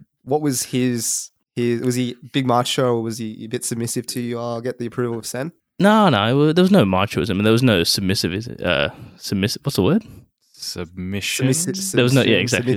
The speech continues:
Speaker 2: There was no
Speaker 1: submissiveness.
Speaker 2: submission either. It was just, we're all on an equal level, uh, level playing field. There was no need for one person to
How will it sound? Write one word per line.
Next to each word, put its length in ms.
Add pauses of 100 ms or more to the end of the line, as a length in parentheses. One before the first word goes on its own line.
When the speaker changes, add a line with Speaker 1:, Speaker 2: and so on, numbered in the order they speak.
(100)
Speaker 2:
There 60
was 60
no 140
Speaker 1:
submissiveness. 80
Speaker 2:
submission 420
either. 160
It 60
was 120
just, 300 (460)
we're 160
all 140
on 100
an 80
equal 300
level, 260 (180)
uh, 180
level 220
playing 280
field. 180
There 100
was 100
no 340
need 320
for 260
one 220
person 320
to 100